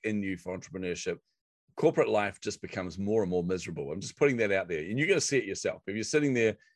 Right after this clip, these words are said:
going, "I've got my nine-to-five job and I really don't wanna go to the office tomorrow," there's a reason for that. It's because you're called somewhere.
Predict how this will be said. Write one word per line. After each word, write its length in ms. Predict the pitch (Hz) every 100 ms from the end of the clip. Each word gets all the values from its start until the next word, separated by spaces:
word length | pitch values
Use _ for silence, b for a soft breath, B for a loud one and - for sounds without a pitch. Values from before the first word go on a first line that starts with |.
| _
going, 220 | 120 104
"I've 120 | 104 101
got 140 | 127
my 80 | 117
nine-to-five 600 | 110 110 107 92 101 90
job 280 | 101 92 92
and 80 |
I 60 | 92
really 580 | 98 110 120 117 107 98
don't 200 | 104 95
wanna 140 | 92
go 100 | 95
to 80 | 90
the 100 | 87
office 300 | 87 85 85
tomorrow," 440 | 90 85 87 85 - _ _
there's 140 | 135 131
a 60 |
reason 360 | 117 113 104 98
for 140 | -
that. 100 | 90
It's 140 | 82 -
because 240 | 95 98
you're 80 | 95 -
called 540 | - 113 110 101 95 - _
somewhere. 460 | - 90 87 78